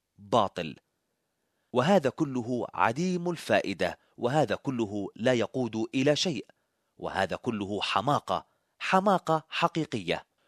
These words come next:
ولكني أؤمن وأنتم تؤمنون، لأن الله اختار قبل تأسيس العالم أن نؤمن لكي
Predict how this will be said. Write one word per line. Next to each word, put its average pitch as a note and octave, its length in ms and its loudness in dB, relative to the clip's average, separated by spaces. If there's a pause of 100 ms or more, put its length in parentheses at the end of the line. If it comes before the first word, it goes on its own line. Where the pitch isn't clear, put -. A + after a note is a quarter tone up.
(340)
ولكني C#3 720 4 (200)
أؤمن C#3 360 4
وأنتم G2+ 680 0
تؤمنون، G#2+ 640 -6 (400)
لأن D#3 300 4
الله D#3 360 4
اختار C#3 600 2
قبل A2 420 0
تأسيس - 560 -2
العالم G2 540 0 (500)
أن F2+ 240 -8
نؤمن C3+ 480 -4 (200)
لكي C3+ 600 -2